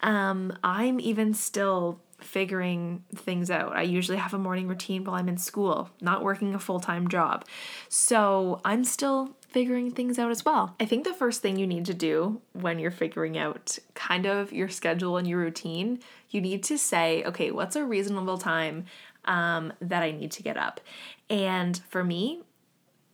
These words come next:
when I'm on days working at a seven A M shift start time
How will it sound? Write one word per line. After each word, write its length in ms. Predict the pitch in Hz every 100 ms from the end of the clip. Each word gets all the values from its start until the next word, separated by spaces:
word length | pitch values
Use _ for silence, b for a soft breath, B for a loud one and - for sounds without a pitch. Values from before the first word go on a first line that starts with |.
| _
when 180 | 190 175
I'm 160 | 180
on 140 | 180 208
days 520 | 156 127 202 - -
working 560 | 175 175 180 185 180 180
at 120 | 170
a 60 | 175
seven 400 | - 160 185 185
A 140 | 180
M 400 | 156 156 160 180 _ _ _
shift 400 | - - 170 -
start 340 | - - 247 -
time 480 | 165 156 160 190